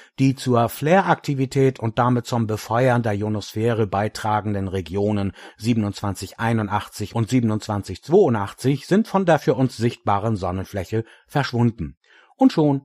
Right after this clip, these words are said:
wird es ruhiger auf den Bändern zehn und zwölf Meter.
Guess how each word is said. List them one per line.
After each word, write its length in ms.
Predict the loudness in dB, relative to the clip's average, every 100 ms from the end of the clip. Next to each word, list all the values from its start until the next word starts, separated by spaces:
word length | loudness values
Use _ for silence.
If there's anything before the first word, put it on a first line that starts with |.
| -2
wird 200 | -2 0
es 200 | -6 -2
ruhiger 460 | 0 0 0 -2 -4 -10
auf 180 | -4 -2
den 200 | 0 0
Bändern 480 | 0 -2 -2 -2 -4 _ -12
zehn 360 | -2 -2 -2 -8
und 260 | -10 -10 -12
zwölf 300 | -4 -4 -2
Meter. 420 | 0 0 -2 -6